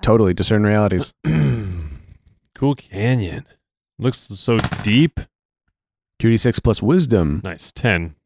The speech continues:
Speaker 1: Okay, great. Three questions from discern realities.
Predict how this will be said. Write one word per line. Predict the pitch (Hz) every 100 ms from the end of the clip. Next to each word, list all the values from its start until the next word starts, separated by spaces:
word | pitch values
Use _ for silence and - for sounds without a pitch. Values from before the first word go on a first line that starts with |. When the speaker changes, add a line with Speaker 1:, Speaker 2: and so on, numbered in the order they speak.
| _ _ 135
Speaker 1:
Okay, | 160 120
great. | 90 104 - -
Three | 117
questions | - 127 131 131 120
from | 131 117
discern | - 120 123
realities. | 127 120 98 92